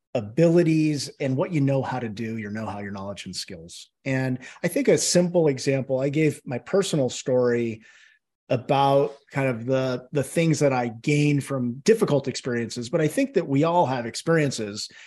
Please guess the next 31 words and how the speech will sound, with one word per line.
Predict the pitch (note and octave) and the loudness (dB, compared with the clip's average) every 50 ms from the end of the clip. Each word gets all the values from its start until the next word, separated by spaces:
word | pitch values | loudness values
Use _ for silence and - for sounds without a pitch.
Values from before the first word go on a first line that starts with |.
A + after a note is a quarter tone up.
| - - - | -16 -6 -4
It's | E3 D#3 E3+ | -2 -2 -2
our, | D#3 | -2
kind | - F#3 F#3+ F3 | 0 2 2 2
of | C#3+ | 2
our | B2 A2 | 2 0
street | - - - - E3+ D#3+ D#3+ D#3 | -2 -2 -2 0 0 0 0 0
smarts | - - B2+ A#2 A2 G#2+ G#2 - - | -2 -4 -4 -4 -6 -6 -8 -8 -8
that | - C3 G#2+ | -8 -6 -6
we | A2 A#2 | -6 -6
get | A2 G#2 C3+ C3 A#2+ A#2 - - - | -4 -2 0 0 0 -2 -4 -6 -4
over | B2+ B2 G#2+ G#2+ G#2 G2+ | -2 -2 -2 -4 -8 -8
time, | - - - - B2+ B2+ A#2+ G#2+ G2+ G2+ G2+ G2+ G#2 - - - - - _ _ _ - | -10 -10 -10 -8 -8 -6 -6 -6 -6 -8 -8 -10 -12 -14 -20 -20 -20 -20 _ _ _ -4
um, | C3+ B2 A#2 A2+ A2 A2 A2 A2 A2 G2+ | -2 -2 -2 -2 -2 -2 -2 -2 -2 -2
just | - C#3+ B2+ - - - | -2 -2 -2 -2 -4 -4
through | - C3+ A#2 G#2+ | -4 -4 -4 -4
living | G2+ G2 G#2 A#2 C3+ B2 B2+ A#2 G#2 G2 F#2 | -6 -6 -4 -4 -4 -4 -4 -6 -6 -8 -8
life. | F#2+ G#2 A2+ - A2 G2 G2+ G2+ - - - - _ _ | -6 -4 -4 -4 -4 -6 -8 -12 -14 -14 -16 -18 _ _
Um, | D3 B2+ B2+ B2+ A#2+ A#2+ A#2+ A#2 C3 - - | -6 -6 -4 -4 -4 -4 -4 -6 -8 -6 -6
th-, | D#3+ F3 - | -6 -4 -2
a | - D#3+ | -2 -2
simple, | - - - G#3+ G#3+ - E3+ D3 - - _ _ _ _ _ _ - A#3+ A3+ - | 0 2 2 0 0 0 -2 -4 -4 -6 _ _ _ _ _ _ -16 -16 -14 -12
easy | - F3+ E3+ E3 D3 D3+ D3+ C#3 | -6 -2 0 0 2 2 2 0
example | B2 A2+ C3 B2+ A#2+ A2 - A#2+ A#2 A#2 | 0 0 -2 -2 -2 -4 -6 -8 -8 -8
is, | A#2 A2+ - - _ _ _ _ _ _ | -8 -10 -12 -14 _ _ _ _ _ _
you | - - - F3+ | -20 -14 -6 -4
know, | D3 C#3+ | -2 -2
if | C#3+ D#3 | 0 0
I | D#3 D3+ | 2 2
asked | D3+ D3 C3+ - - D3 | 2 2 0 -4 -6 -6
you, | C3 | -6
Greg, | A2+ - B2+ A#2+ A2+ G#2 - | -4 -4 -4 -4 -4 -6 -8